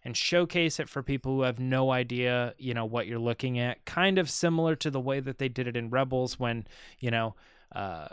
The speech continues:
Ezra goes and finds the Darksaber and there's the mural there of Satine and all that. It, like, echoes back to something that Dave had worked on in the past. Um, so I think this would be kinda similar, going there and being, you know, maybe seeing, um, Bo-Katan there,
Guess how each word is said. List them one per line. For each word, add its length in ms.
Ezra 380
goes 260
and 100
finds 300
the 80
Darksaber 880
and 160
there's 200
the 80
mural 560
there 260
of 100
Satine 580
and 100
all 140
that. 300
It, 140
like, 360
echoes 460
back 280
to 100
something 380
that 120
Dave 200
had 100
worked 300
on 160
in 60
the 100
past. 560
Um, 260
so 160
I 60
think 260
this 240
would 100
be 120
kinda 260
similar, 480
going 360
there 220
and 120
being, 420
you 160
know, 320
maybe 300
seeing, 440
um, 460
Bo-Katan 640
there, 320